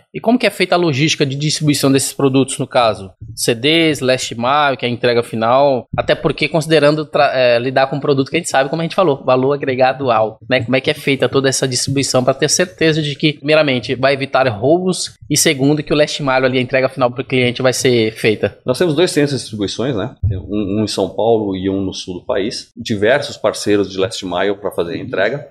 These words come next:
Speaker 2: E os canais de atendimento são o varejo, a gente atende o varejo, atende a distribuição e o nosso canal online.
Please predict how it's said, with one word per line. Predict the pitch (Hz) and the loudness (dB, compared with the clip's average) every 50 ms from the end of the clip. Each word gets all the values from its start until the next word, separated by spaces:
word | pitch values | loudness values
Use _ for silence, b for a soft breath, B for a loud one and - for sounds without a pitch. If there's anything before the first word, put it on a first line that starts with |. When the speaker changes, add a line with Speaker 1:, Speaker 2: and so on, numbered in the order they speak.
| _ _ | _ _
Speaker 2:
E | 131 143 160 | 0 0 0
os | 156 - | 0 2
canais | - 208 156 131 123 120 | 0 0 2 2 2 0
de | 120 120 | 0 -2
atendimento | - 139 135 131 117 113 117 139 147 - | -2 -2 -2 0 0 0 0 -2 -2 -6
são | - - 135 117 104 98 - - - _ | -8 -4 -2 -2 -2 -4 -6 -12 -20 _
o | 101 | -2
varejo, | 104 117 113 104 117 151 185 - - - _ _ 85 | 2 2 2 4 2 0 0 -2 -6 -14 _ _ -18
a | |
gente | 80 90 95 95 - 95 | -10 -8 -8 -6 -6 -6
atende | - - 113 120 113 | -4 -2 -2 -2 0
o | 104 | 0
varejo, | 98 85 85 101 127 135 - - | 0 0 0 0 -2 -4 -6 -6
atende | - - 117 123 139 131 | -4 -4 -2 0 0 0
a | 120 | 0
distribuição | 101 - - - 101 95 95 92 - - 113 123 113 - - - _ | -2 -4 -8 -10 -8 -8 -8 -8 -4 -2 -2 -2 -4 -6 -12 -10 _
e | 139 151 | 2 2
o | |
nosso | 156 143 139 - - - | 2 2 2 -2 -6 -4
canal | - 139 135 120 113 113 113 | -2 -2 0 2 2 2 2
online. | 117 127 127 117 101 85 85 | 4 4 4 2 0 -2 -4